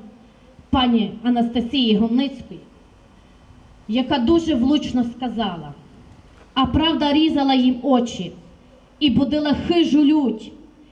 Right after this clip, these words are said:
і хижий звірюка укоротив тобі життя у розквіті твоїх сил і твоїх наукових потуг. Україні не вистачатиме твого відважного, героїчного слова,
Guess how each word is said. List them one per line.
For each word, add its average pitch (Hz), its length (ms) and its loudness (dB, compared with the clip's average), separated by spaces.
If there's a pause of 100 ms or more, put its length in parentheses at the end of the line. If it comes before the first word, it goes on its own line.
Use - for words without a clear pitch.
(380)
і 285 120 2
хижий 311 400 2
звірюка 247 760 0
укоротив 262 560 0
тобі 240 220 0
життя 226 540 0 (800)
у 294 160 4
розквіті 302 580 0
твоїх 247 320 2 (140)
сил 254 260 0 (480)
і 285 100 0
твоїх 269 540 2
наукових 240 760 2
потуг. 240 380 2 (1120)
Україні 269 680 2
не 233 120 4
вистачатиме 233 920 -2 (600)
твого 240 340 4
відважного, 226 640 -2 (600)
героїчного 285 800 2
слова, 180 520 -6